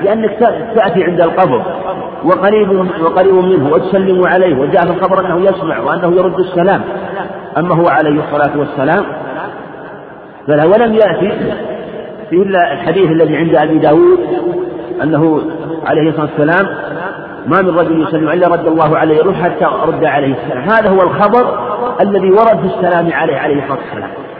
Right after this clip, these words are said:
وهو الذي اعتمد عليه أبو داود، مع أن في ثبوت نظر طريق عبد الله بن نافع، والخبر وإن جوده، جوده بعض العلم، فهو في السلام عليه لما كان يمكن السلام عليه،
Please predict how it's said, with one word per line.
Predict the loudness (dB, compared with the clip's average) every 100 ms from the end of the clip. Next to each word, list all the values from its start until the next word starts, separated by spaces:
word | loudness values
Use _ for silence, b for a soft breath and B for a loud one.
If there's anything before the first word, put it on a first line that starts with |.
| -16 -4
وهو | 2 2
الذي | 4 2
اعتمد | 2 2 2 2
عليه | 2 2 2 2
أبو |
داود، | 2 4 2 0 -2 -2
مع | 0
أن | 2
في | 2 2
ثبوت | 2 2 2
نظر | 2 0 0
طريق | -2 -2
عبد | -4 -2
الله | 0
بن | 0 0
نافع، | 0 0 -2 -4 -8 -10 -10 -12 -14 -16 -16 -16 -4
والخبر | 0 2 0 -2 2
وإن | 2
جوده، | 4 2 2 2 0 0 -4 -4 -2 -2 -4 -8 -6 -6 -4 0
جوده | 2 2 2
بعض | 0 0
العلم، | 0 2 -2 -4 -10 -10 -10 -12 -14 -4
فهو | 2 4 6 4 2 -4 -2
في |
السلام | -2 2 2 4 2 0
عليه | 0 2 4 4 4 4
لما | 4 2 0
كان | 0 2 2 2 2
يمكن | 2 0 -2
السلام | -2 0 0 0 0
عليه، | 0